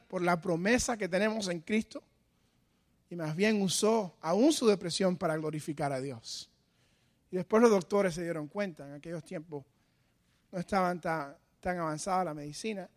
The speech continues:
se dieron cuenta de dos enfermedades físicas reales que tenía en su cuerpo que causaban esa depresión. Mi pregunta es, ¿te encuentras en un pozo profundo? Lo único que puede superar un pro-, un profundo pozo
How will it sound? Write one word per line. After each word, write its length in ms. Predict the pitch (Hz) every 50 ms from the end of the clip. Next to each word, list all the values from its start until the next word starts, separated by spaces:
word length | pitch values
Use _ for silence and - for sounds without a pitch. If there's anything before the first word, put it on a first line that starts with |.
| _ _ _ _ _ _ _ _ _ _
se 140 | - - 170
dieron 220 | 175 185 196 190
cuenta 320 | 160 196 202 190 165 185 165
de 100 | 165 160
dos 220 | 175 185 185 -
enfermedades 800 | 190 175 151 - 180 160 160 160 165 170 175 175 170 160 - - _
físicas 560 | - - - 220 226 - 190 170 - 160 143
reales 260 | 156 160 160 165 170 156
que 140 | - 160
tenía 440 | 147 160 151 170 196 196 185 175 170 - _ _ _ _ _ _ _ _
en 100 | 175 160
su 180 | 147 - 160 147
cuerpo 380 | - 202 190 180 170 175 151
que 80 | 156 147
causaban 540 | 147 147 147 147 - 180 160 156 156 147 147
esa 180 | 147 - 143
depresión. 520 | 139 135 147 143 127 - - 180 160 143 - _ _ _ _ _ _ _ _ _ _ _ _ _ _ _ _ _ _ _ _ _ _ _ _ _ _ _ -
Mi 60 | 165
pregunta 480 | 151 175 170 175 208 185 170 202 185 185
es, 100 | 180 -
¿te 100 | - 170
encuentras 520 | 165 - - 190 202 190 - 202 180 -
en 80 | 185 175
un 160 | 190 190 156
pozo 380 | - 196 190 202 - - 190 170
profundo? 540 | 180 175 151 - 196 202 208 202 220 226 - _ _ _ _ _ _ _ - _ _ _ _ _ _ _ _ - _ -
Lo 120 | 170 151
único 420 | 170 190 214 220 220 165 208 190
que 120 | 160 185 160
puede 260 | - 196 196 202 196
superar 460 | - 208 185 165 190 175 180 185 202
un 120 | 202 190 -
pro-, 220 | - 190 190 180 -
un 260 | 196 196 190 196 165
profundo 520 | - - 190 180 - 214 202 196 190 170
pozo 440 | - 196 196 196 - 220 202 180 -